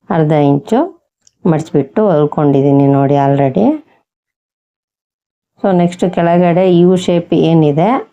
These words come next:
ಅಲ್ಲಿ ಮಡ್ಚಿ ಹೊಲಿಯೋಕೆ ಹೋದ್ರೆ ಬರೋದಿಲ್ಲ ಅದು ಸರಿಯಾಗಿ. ಹಾಗಾಗಿ ಇಲ್ಲಿ ಕ್ರಾಸ್ ಪೀಸ್ನ ನಾನು ಕಟ್ ಮಾಡ್ಕೊಂಡಿದ್ದೀನಿ. ಕ್ರಾಸ್ ಪೀಸು ಕಟ್ ಮಾ-, ಒಂದ್ ಇಂಚಿಗೆ ಕಟ್ ಮಾಡ್ಕೊಂಡ್ಬಿಟ್ಟು ಅಲ್ಲಿ ಏನ್ ಶೇಪ್ ಬಂದಿದೆಯಲ್ಲ ಅಲ್ಲಿ ಇಟ್ಬಿಟ್ಟು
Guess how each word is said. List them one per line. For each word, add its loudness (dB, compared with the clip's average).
ಅಲ್ಲಿ 0
ಮಡ್ಚಿ -2
ಹೊಲಿಯೋಕೆ 0
ಹೋದ್ರೆ 2
ಬರೋದಿಲ್ಲ 0
ಅದು 0
ಸರಿಯಾಗಿ. 0
ಹಾಗಾಗಿ 0
ಇಲ್ಲಿ 0
ಕ್ರಾಸ್ -4
ಪೀಸ್ನ -4
ನಾನು 0
ಕಟ್ -8
ಮಾಡ್ಕೊಂಡಿದ್ದೀನಿ. -2
ಕ್ರಾಸ್ -2
ಪೀಸು -2
ಕಟ್ -8
ಮಾ-, 0
ಒಂದ್ 2
ಇಂಚಿಗೆ 0
ಕಟ್ -8
ಮಾಡ್ಕೊಂಡ್ಬಿಟ್ಟು -2
ಅಲ್ಲಿ 0
ಏನ್ 2
ಶೇಪ್ -2
ಬಂದಿದೆಯಲ್ಲ 0
ಅಲ್ಲಿ 0
ಇಟ್ಬಿಟ್ಟು -4